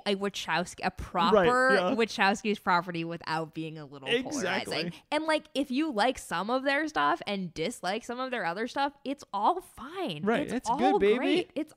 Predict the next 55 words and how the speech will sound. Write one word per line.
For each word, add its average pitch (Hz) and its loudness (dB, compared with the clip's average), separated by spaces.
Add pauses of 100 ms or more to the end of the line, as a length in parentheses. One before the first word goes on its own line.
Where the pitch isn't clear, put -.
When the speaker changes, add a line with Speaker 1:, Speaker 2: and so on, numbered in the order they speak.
Speaker 1:
all 311 4
good. 262 0 (100)
Like, 226 0 (320)
this 190 2
is 311 4
not 196 2
one 214 -2
of 208 0
those 190 0
movies 175 -4
where 165 -4
I 165 -4
feel 175 -4
like 170 -6
you 160 -12
have 151 -10
to 170 -12
prescribe 147 -10
so 160 -10
much 156 -10
meaning 151 -10
to 165 -10
being 156 -10
like, 151 -4
Speaker 2:
No. 127 -4
Speaker 1:
"If 226 0
you 311 -2
don't 294 0
like 196 0
it, 196 -4
you're 175 -4
an 175 -6
enemy 175 -6
of 156 -10
the 143 -10
state." - -8
Speaker 2:
I 190 0
agree. 147 -2 (220)
Speaker 1:
<laughs> - -20
Speaker 2:
I - 4
Speaker 1:
If 220 4
Speaker 2:
think 370 4
Speaker 1:
you 415 6
Speaker 2:
it - 6
Speaker 1:
don't 403 0
like 381 -2
it, 381 -2
it's 381 -8
okay. 403 0 (100)
It's 165 0
Speaker 2:
Yeah. 156 0
Speaker 1:
kind 330 -2 (120)
of 427 6
a 349 4
weird 403 4